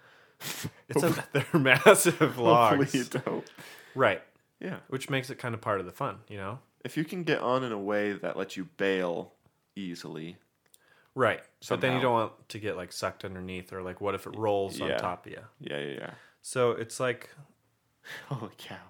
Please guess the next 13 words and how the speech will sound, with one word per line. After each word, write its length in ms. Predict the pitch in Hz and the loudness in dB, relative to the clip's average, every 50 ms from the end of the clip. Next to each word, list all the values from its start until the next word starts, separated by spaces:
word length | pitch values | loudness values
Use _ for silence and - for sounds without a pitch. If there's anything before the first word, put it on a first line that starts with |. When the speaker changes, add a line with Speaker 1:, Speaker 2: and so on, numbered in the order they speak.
| _ _ - | _ _ -14
Speaker 2:
it's 180 | 139 139 - - | -12 -12 -8 -6
just 200 | 180 170 175 - | -6 -6 -2 2
part, 240 | - 185 185 170 151 | 2 2 2 2 -2
it's 80 | - | -4
part 240 | - - 170 156 - | 0 2 2 2 4
of 80 | - - | 4 4
the 180 | 160 143 139 - - - - _ _ - 131 | 4 4 4 2 -6 -18 -20 _ _ -10 -6
Speaker 1:
Okay. 240 | - - 127 131 - - - - _ _ - - - | -2 0 0 0 0 -2 -8 -10 _ _ -20 -20 -16
Speaker 2:
it's 80 | - - | -2 4
part 160 | 208 208 175 | 4 6 6
of 80 | 120 110 | 4 0
it. 120 | 87 - - - - - - - - - - | -6 -8 -10 -16 -20 -18 -16 -14 -14 -4 0
Speaker 1:
<laughs> 680 | 349 - - 359 - - - - - - - 320 294 240 | 0 2 2 2 2 2 2 -2 0 0 -2 -2 -2 -2